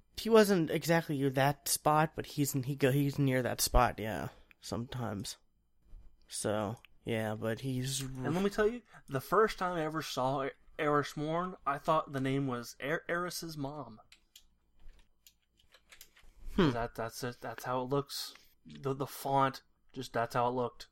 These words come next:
Speaker 2: was E-, Eris's mom. So that's what I see every, every time I, I pass by her.
Speaker 1: For anyone interested, like, one, the Bungie app or the Destiny app, it, w-, when you, if you log in on Friday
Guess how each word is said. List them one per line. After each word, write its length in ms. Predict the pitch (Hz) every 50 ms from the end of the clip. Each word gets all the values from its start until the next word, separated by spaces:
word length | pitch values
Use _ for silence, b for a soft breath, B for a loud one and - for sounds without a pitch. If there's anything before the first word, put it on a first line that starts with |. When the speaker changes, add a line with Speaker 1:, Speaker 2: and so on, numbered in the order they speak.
| _
Speaker 2:
was 280 | - - 120 110 - - -
E-, 80 | - 113 - -
Eris's 420 | 135 127 131 131 127 - 131 120 123
mom. 360 | 127 123 123 117 110 110 107
So 280 | - - 127 117 110 _ b b b b _ _ -
that's 360 | 127 117 120 - - - -
what 140 | 131 120 117
I 100 | 117 117
see 280 | - - - 127 117 113
every, 180 | 110 123 123 -
every 200 | 131 120 120 -
time 260 | 123 120 117 117 117
I, 240 | 117 117 117 117 113 _ _ _ _ - - - - -
I 80 | 135 120
pass 260 | 117 127 117 113 -
by 220 | - 127 120 123
her. 200 | 120 117 123 123 - _ -
Speaker 1:
For 200 | - 160 165 170
anyone 540 | 175 180 190 190 190 185 180 170 165 165 160
interested, 760 | - - 170 160 - - 170 - - - 180 180 180 175 -
like, 220 | 147 139 139 139 131
one, 520 | 143 165 165 156 151 156 160 160 160 156 147
the 400 | 135 127 127 131 131 131 127 131 135
Bungie 360 | 143 143 143 143 139 143 139
app 300 | 139 135 131 135 135 - - - - - _ -
or 140 | 127 123 120
the 80 | 127
Destiny 460 | 120 131 131 135 - - 147 139 135
app, 200 | 127 131 135 139 - - - - - - _ _ -
it, 240 | - - 127 120 120 - - _ _ -
w-, 160 | - 117 98
when 240 | 117 127 127 123 117
you, 300 | 123 123 123 120 123 - -
if 160 | - 135 -
you 100 | 135 127
log 300 | 127 123 127 131 135 131
in 240 | 131 131 131 127 127
on 140 | 127 123 123
Friday 520 | - - 127 123 123 127 131 127 127 127